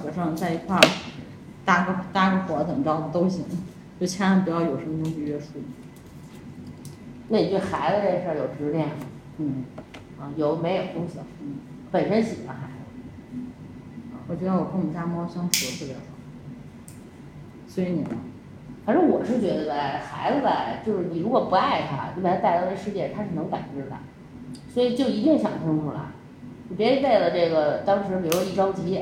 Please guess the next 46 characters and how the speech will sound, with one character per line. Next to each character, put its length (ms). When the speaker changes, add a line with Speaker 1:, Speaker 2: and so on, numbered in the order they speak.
Speaker 2:
焦 140
虑 140
嘛， 160
现 140
在 80
都 180
容 220
易 20
集 120
体 100
焦 220
虑 140
吧， 140
或 80
者 80
说 120
家 180
里 140
催 440
或 80
怎 80
么 80
着， 120
反 180
正 100
你 60
没 60
想 220
清 120
楚 180
啊， 300
来 220
了 140
以 80
后， 300
到 140
最 80
后 280
不 100
管 240
说 160
是 420
变 240
兵， 220
俩 200
人 80